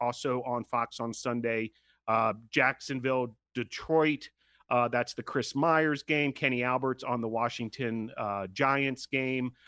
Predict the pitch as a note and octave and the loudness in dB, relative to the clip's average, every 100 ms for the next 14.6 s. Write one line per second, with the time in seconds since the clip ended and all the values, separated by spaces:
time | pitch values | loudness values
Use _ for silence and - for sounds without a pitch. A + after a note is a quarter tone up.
0 | - C3+ C#3 D3 E3+ F3+ - F#3 D#3+ C#3+ | -2 0 2 2 2 0 0 -2 -2 -4
1 | F#3 - C#3 C3+ - - - E3 D#3+ - | -4 -2 0 0 -2 -6 -2 2 2 2
2 | D#3 D3 D#3 D#3 C3+ C3+ - C#3+ C3+ A#2+ | 0 2 0 0 0 -2 0 0 2 2
3 | B2 D3 C#3+ B2+ A#2+ A2 C#3 C3 C3 C3 | 2 4 4 2 0 0 0 2 2 0
4 | B2+ - C3 A#2 C3 B2+ B2 B2+ A2+ C3 | -2 0 0 0 0 0 -2 -4 -4 -4
5 | G#2+ C#3+ B2+ A2+ A#2+ B2+ B2 B2+ B2 A#2 | -4 -4 -2 2 4 4 4 2 0 -2
6 | - C3 A#2+ - - B2+ B2 B2 - - | -2 0 0 -2 4 8 8 6 -4 -20
7 | - C3+ B2+ F3 D#3+ D3 - E3 D3 B2+ | -4 -2 0 2 2 2 0 -2 0 -2
8 | A2 - C#3+ B2 A2+ C3 B2+ C3 A2 - | -4 -4 -2 0 0 0 0 -4 -8 -2
9 | A#2+ A#2 C#3 A#2 - - _ _ _ _ | -2 0 -2 -2 -4 -12 _ _ _ _
10 | - B2+ B2 A#2+ A#2 A#2 A2 G#2+ _ _ | 2 4 4 2 0 -2 -2 -6 _ _
11 | - - C#3 B2 B2+ B2 A#2 - A2+ B2+ | -10 -2 4 4 4 2 0 -4 -4 -2
12 | B2 A2+ C3 A#2 A2+ A2+ A2 G#2+ - C#3 | -2 -4 -4 -2 -4 -6 -8 -6 0 2
13 | B2 - C3+ D3 C#3+ - C#3+ C#3 C3+ C3 | 2 0 2 2 2 0 0 2 2 2
14 | C3+ C3+ - C#3+ A#2+ | 0 0 -2 -4 -4